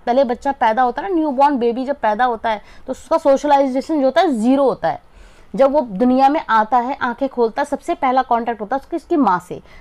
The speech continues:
आपने देखा ना, बच्चा पैदा होते अपनी माँ की उंगली पकड़ लेता है, उसे पता है, "यही है मेरी जो कुछ है।" ठीक है ना, इसी से मैं connected हूँ। पहले धीरे धीरे वो पापा को समझता है, धीरे धीरे वो अपने भाई बहनों को समझता है, दादा दादी, सब पूरा परिवार आ गया। लेकिन फिर वो दो तीन साल का होता है,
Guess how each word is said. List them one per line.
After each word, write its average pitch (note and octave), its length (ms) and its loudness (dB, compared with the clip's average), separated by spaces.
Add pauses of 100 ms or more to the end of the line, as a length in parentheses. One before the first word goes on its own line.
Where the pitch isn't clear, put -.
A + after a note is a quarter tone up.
आपने A#3+ 220 0
देखा C#4 200 0
ना, A4 80 2
बच्चा E4 260 0
पैदा C4 360 2
होते C4+ 260 2
अपनी C#4 140 -2
माँ B3+ 140 2
की B3+ 120 -4
उंगली B3+ 140 0
पकड़ A#3+ 240 -4
लेता G3+ 180 -4
है, A3 40 -8
उसे A#3 80 -10
पता A3+ 200 -4
है, A#3+ 60 -2
"यही B3 260 2
है G#3 80 0
मेरी G3+ 200 -4
जो F#3 120 -4
कुछ F3 260 -10
है।" E3+ 200 -14
ठीक - 180 -8
है F4+ 60 -2
ना, E4+ 140 -2 (220)
इसी C4 220 -2
से C4+ 120 0
मैं B3+ 180 0
connected G#3+ 480 -4
हूँ। F3+ 80 -8
पहले D3+ 260 -10 (420)
धीरे F4 200 4
धीरे C#4 220 2
वो C#4+ 60 0
पापा G#3+ 260 0
को G3+ 80 -4
समझता F#3 400 -8
है, G3+ 160 -10
धीरे D4 160 0
धीरे D#4 180 0
वो D4+ 60 0
अपने C#4+ 140 -2
भाई A3 220 -2
बहनों G3+ 200 -6
को - 80 -18
समझता G3 360 -14
है, F#3 100 -16
दादा G3+ 220 2
दादी, F#3 360 -4 (540)
सब E4+ 200 0
पूरा D#4 160 2
परिवार G#3 380 0
आ D#3+ 100 -4
गया। D3+ 240 -10 (420)
लेकिन D#4+ 440 2 (200)
फिर D4 140 0
वो D4 120 2
दो B3+ 160 4
तीन B3 160 -4
साल G#3+ 220 -2
का G#3+ 120 -4
होता G3 260 -6
है, G3 140 -12